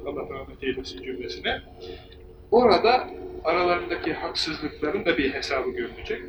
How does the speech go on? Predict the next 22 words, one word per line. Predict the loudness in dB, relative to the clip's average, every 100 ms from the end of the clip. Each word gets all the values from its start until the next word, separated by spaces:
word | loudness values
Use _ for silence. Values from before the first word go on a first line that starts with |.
| 4
Alacaklar, | 8 8 6 4 2 4
verecekler, | 2 2 2 0 0 2 4
affedecekler | 4 2 0 0 -2 2 2 2 0
veyahut | 4 6 6 4 -2 -12 0 8
o | 10
onun | 10 6
sevabından | 4 6 8 6 4 2 4
alacak, | 2 2 0 0 0
o | 0
onun, | 0 -4 -10 -12 -12 -6
ona | -2 0
biraz | 2 2 2
sevap | 2 4 4 4
verecek, | 2 4 2 0 -2
mecburen | 6 10 10 10 8 8 6 2 -8 -12 -6 2
arayı | 6 6 6
düzeltmek | 4 4 4 -2 -6
için. | -6 -6 -6 -10 -16 -18 -18 -18 -18 -4
Bu | -4 -2
iş | -4 -6 -4
hallolduktan | -2 0 -2 -2 -6 -2 -2 -2
sonra | 0 2 2 2 6 8 6